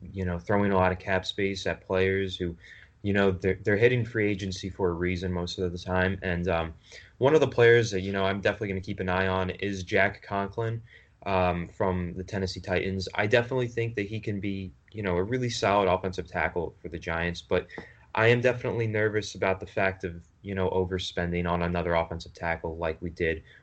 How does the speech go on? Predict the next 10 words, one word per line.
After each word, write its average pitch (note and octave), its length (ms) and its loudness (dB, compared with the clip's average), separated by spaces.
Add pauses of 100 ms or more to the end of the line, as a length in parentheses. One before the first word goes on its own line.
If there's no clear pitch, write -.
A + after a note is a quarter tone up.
with G#2 220 2
Nate G2+ 240 2
Solder. A2+ 500 0 (380)
But G2+ 100 0
luckily, A2 460 4
Conklin B2 540 -2
is A2+ 260 -2
a A2 40 2
lot G#2 300 4
younger G2+ 480 -2